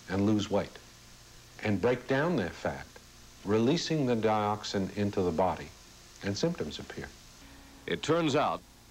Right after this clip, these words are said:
Speaker 2: Doctor Commoner was probably right. After two years of these reports and the efforts of other journalists who picked up the story and spread it around the world, of veterans who made it the number one issue among the Vietnam returnees,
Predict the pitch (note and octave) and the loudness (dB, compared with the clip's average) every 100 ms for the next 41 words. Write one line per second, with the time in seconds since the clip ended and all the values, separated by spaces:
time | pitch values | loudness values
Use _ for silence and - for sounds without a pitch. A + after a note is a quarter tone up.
0 | - - A2+ - A2 D#3+ A#2 C2+ C2 C#2 | -10 -4 -2 -2 -4 -2 -2 -4 -8 -6
1 | F2 - A2+ E2 C#2+ E2+ D#2 C#2+ - - | -8 -2 -2 -2 -6 -6 -2 -4 -4 -12
2 | - - - - - - A2+ C#3+ C3+ F3+ | -18 -20 -20 -20 -8 -2 0 2 2 2
3 | F3+ D#3+ B2+ A#2 A2 A2 G#2+ F#2 F#2 - | 2 4 2 0 -2 -2 0 -2 -2 0
4 | F2 - A#2+ B2 E3 F#3 G3+ G#3+ G3 D3 | -2 -2 -2 0 0 0 -2 0 0 0
5 | G#2+ A2+ F2+ D2+ C#2 - - G2+ D3 - | -2 -2 -2 -4 -6 -6 -6 -2 -2 0
6 | A2+ G2 - C#3 A#2 G2+ G2 - G3 E3 | -2 -2 -2 0 2 0 -2 -2 0 0
7 | D3+ D3+ D3+ D3 C#3+ A#2+ G#2 C2+ B1 - | 2 2 2 0 0 0 0 -2 -8 -14
8 | - - C#3 C3+ G#3+ C3+ E2 C#2 - B2 | -18 -6 -4 0 0 0 -2 -4 -2 0
9 | E3+ D#3+ D#3 D3+ F#3 F3 E3+ E3 D3+ B2+ | 2 0 0 0 0 2 2 2 0 0
10 | F2 C#2+ D2 G2 A2+ A2 A2 G#2+ F#2 G2 | -4 -4 -2 0 0 0 2 0 0 0
11 | F#2+ F2+ F#2 A#2+ G2+ F2+ C2 - | 0 0 0 0 0 -2 -6 -8